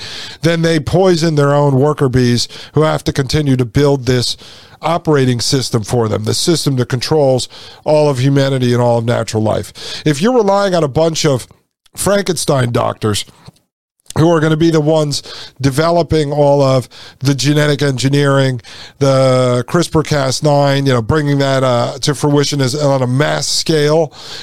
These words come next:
If you're relying on all them, but you jabbed them up and now they're poisoned and they can't do that work anymore,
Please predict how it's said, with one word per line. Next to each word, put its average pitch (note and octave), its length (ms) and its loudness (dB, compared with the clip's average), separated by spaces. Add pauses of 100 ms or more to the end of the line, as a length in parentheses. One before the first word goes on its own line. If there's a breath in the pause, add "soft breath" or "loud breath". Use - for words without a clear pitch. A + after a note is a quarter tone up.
If D#3 120 0
you're B3 100 2
relying A3+ 460 2
on E3+ 140 2
all D#3 160 4
them, F#3+ 240 0
but D3+ 120 0
you C#3 140 0
jabbed D#3+ 380 0
them D3+ 160 0
up E3+ 180 -2
and C#3+ 80 0
now C#3 160 0
they're C3 140 2
poisoned D3 480 0
and B2+ 100 0
they B2+ 140 0
can't C3+ 240 -2
do B2+ 100 2
that A#2 220 0
work G#3 260 0
anymore, A2 540 0